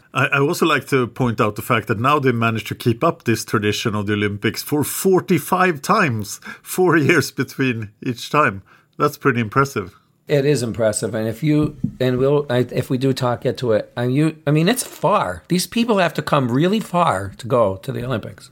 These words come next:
Speaker 1: Where is Epidaurus?
Speaker 2: I don't know. Wanna look? Let's see.
Speaker 1: Oh, it's on, um, on the Argolic Peninsula at the Saronic Gulf,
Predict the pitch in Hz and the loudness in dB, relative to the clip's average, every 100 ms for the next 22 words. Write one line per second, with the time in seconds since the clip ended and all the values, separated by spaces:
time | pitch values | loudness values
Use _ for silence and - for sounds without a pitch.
0 | _ 143 151 151 147 151 147 - 123 139 | _ 0 4 4 2 -2 -2 2 4 4
1 | 156 123 110 - - - - - 120 151 | 4 4 2 -4 -18 -20 -18 -4 -2 0
2 | 92 156 135 107 113 120 - - 208 135 | -2 -2 -2 -2 -2 -2 -2 2 2 2
3 | - 170 - - - _ _ _ _ - | -2 -4 -6 -12 -20 _ _ _ _ -4
4 | 131 139 - 147 131 127 131 127 123 117 | -2 -2 -2 -2 0 -2 0 0 0 -4
5 | - _ _ _ - 135 147 156 131 165 | -10 _ _ _ -4 0 2 2 2 2
6 | 165 156 - 147 151 - 131 120 131 117 | 2 2 0 0 -2 0 0 2 0 0
7 | - 117 117 110 95 120 117 - - - | 2 0 0 -2 0 2 2 -4 -12 -18